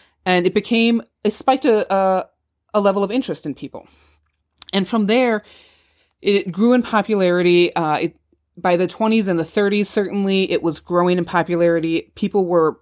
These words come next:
becoming more interested also because there was a number of teachers who emigrated to the U S in the thirties especially. But with that, it's important to know that because of immigration policies, U S immigration policies in the nineteen twenties,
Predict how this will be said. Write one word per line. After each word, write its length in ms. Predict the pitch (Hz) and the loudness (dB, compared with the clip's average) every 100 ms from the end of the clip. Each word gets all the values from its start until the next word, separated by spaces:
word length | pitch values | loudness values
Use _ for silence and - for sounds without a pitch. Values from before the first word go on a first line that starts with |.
| _ | _
becoming 320 | 185 - 175 | -10 -4 -2
more 140 | 170 175 | 0 -2
interested 340 | 185 214 190 | -2 -2 0
also 280 | 156 190 269 | -2 -2 -2
because 480 | 196 - 165 160 165 | -4 0 2 2 0
there 120 | 160 | 0
was 140 | 165 | 0
a 40 | 160 | 0
number 300 | 160 170 175 | -2 -2 -4
of 120 | 147 | -6
teachers 540 | - 196 190 254 254 | -6 -6 -4 -4 -4
who 380 | - 202 165 160 _ _ _ | -2 0 2 0 _ _ _
emigrated 680 | 175 175 175 190 196 214 - | 0 0 2 2 2 0 -2
to 160 | - 185 | -6 -4
the 100 | 185 | -2
U 220 | 175 165 | -2 0
S 380 | 180 262 - - 170 | 0 -2 -6 -10 -2
in 160 | 175 | -2
the 80 | 175 | -2
thirties 360 | - 175 185 170 | -2 -2 0 -4
especially. 600 | - 165 170 254 302 - - - _ _ _ _ _ - | -4 -4 -2 -2 -2 -4 -20 -20 _ _ _ _ _ -20
But 380 | 170 208 196 - | -4 -2 -2 -2
with 360 | 196 294 339 | -2 0 0
that, 200 | 262 208 | 0 0
it's 100 | 185 | 0
important 420 | 208 - 233 220 - | -4 -2 -4 -4 -4
to 80 | |
know 460 | 202 220 196 170 165 | 0 2 2 2 -2
that 360 | 156 170 - _ | -2 -2 -2 _
because 440 | 196 - - 269 269 | -10 -4 0 2 2
of 160 | 233 | -2
immigration 640 | 214 202 196 196 220 - 190 | -2 -4 -2 0 0 -2 -4
policies, 460 | 185 165 160 170 | -2 -2 -2 -2
U 180 | 165 208 | 0 0
S 100 | 202 | 0
immigration 440 | 196 165 185 196 | -2 -4 -4 -4
policies 400 | 190 156 156 175 | -4 -4 -2 -4
in 60 | 170 | -4
the 80 | 156 | -4
nineteen 280 | 156 156 160 | -6 -8 -8
twenties, 540 | - 294 196 147 - | 0 0 2 -2 -6